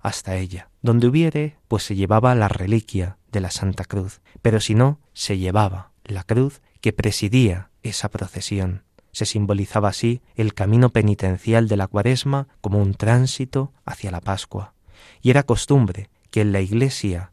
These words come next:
estacional hacia la cual se dirigía el pueblo que peregrinaba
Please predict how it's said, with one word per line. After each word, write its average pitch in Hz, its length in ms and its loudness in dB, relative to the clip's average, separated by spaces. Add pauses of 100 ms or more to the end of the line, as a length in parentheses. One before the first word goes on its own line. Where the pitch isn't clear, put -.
(120)
estacional 117 800 -2 (140)
hacia 104 260 -8
la 92 120 -4
cual 117 280 0
se 113 180 -4
dirigía 104 640 -2 (200)
el 98 160 -6
pueblo 104 380 2
que 95 120 -6
peregrinaba 98 720 0